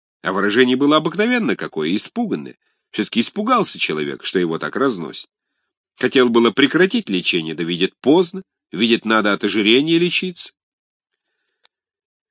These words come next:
Начал лечиться от ожирения. Доктор говорит: «Ожирение — главная причина вашей неподвижной жизни», или наоборот. Побольше, говорит, «Ходите взад и вперёд, может быть, от этого факта похудеете».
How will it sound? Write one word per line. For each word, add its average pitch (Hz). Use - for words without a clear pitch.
Начал 131
лечиться 226
от 190
ожирения. 131
Доктор 139
говорит: 147
«Ожирение — 151
главная 180
причина 165
вашей 165
неподвижной 135
жизни», 98
или 160
наоборот. 131
Побольше, 170
говорит, 165
«Ходите 165
взад 98
и 92
вперёд, 170
может 131
быть, 139
от 120
этого 120
факта 113
похудеете». -